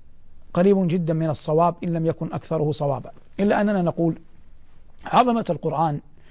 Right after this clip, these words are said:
في أنه قابل لأن يستنبط منه الناس عبر التاريخ كله، ولهذا قال علي رضي الله عنه وأرضاه لمن سأله: "هل خصكم رسول الله صلى الله عليه وسلم بعلم؟" قال: "لا،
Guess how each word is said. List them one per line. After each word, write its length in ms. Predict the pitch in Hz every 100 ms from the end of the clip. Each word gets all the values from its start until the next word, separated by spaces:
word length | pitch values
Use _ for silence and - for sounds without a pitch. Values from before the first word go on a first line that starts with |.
| - - - - - -
في 240 | - 185
أنه 420 | 214 208 180 196 -
قابل 440 | 180 196 190 214 - - - - - - - - - -
لأن 220 | 160 185
يستنبط 540 | 190 170 - 214 180 170
منه 460 | 165 185 156 180 - - - -
الناس 440 | 165 170 196 -
عبر 200 | - 185
التاريخ 480 | 175 - 175 185 151
كله، 300 | 156 151 - - - - - - - - - -
ولهذا 440 | 156 175 170 202 175
قال 220 | - 185
علي 300 | 156 165 160
رضي 220 | 151 156
الله 260 | 156 143 147
عنه 200 | 151 151
وأرضاه 500 | 143 143 143 156 131 - - - - -
لمن 320 | 160 175 180
سأله: 580 | - 170 170 160 156 160 -
"هل 200 | 175 165
خصكم 540 | 185 - 156 - 156
رسول 320 | 151 - 170
الله 240 | 170 165 135
صلى 240 | 175 165
الله 340 | 160 165 151
عليه 220 | 143 170 170
وسلم 400 | 151 170 160 147
بعلم؟" 340 | 143 190 240 - - - - - -
قال: 160 | 180
"لا، 280 | 175 180 170